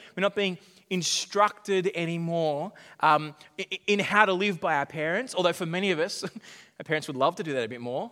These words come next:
They always wanna tell us what to do. "Don't do this, don't do that." Do you find that? You know, "Don't go with this person,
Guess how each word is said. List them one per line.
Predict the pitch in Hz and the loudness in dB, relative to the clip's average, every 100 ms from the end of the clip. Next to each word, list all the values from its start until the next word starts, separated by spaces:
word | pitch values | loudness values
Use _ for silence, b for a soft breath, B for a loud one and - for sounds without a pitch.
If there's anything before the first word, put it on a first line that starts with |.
| _ | _
They | 131 | -12
always | 135 | -6
wanna | 143 | -4
tell | 147 160 | -2 -2
us | 160 151 | -2 -4
what | 156 | -6
to | 170 | -6
do. | 147 160 202 233 B - | -4 -2 -2 -8 B -14
"Don't | 160 170 | -12 -8
do | 175 | -4
this, | 175 180 180 | 0 0 -2
don't | 180 175 | -4 0
do | 165 | 4
that." | 180 208 | 4 4
Do | 185 | -4
you | |
find | 180 196 185 | -6 -6 -6
that? | 202 - b b | -8 -10 b b
You | 175 | -16
know, | 180 _ - | -16 _ -4
"Don't | 190 | -2
go | 214 | 0
with | 202 | 0
this | 208 208 | 0 -4
person, | 202 196 208 202 | -8 -8 -8 -8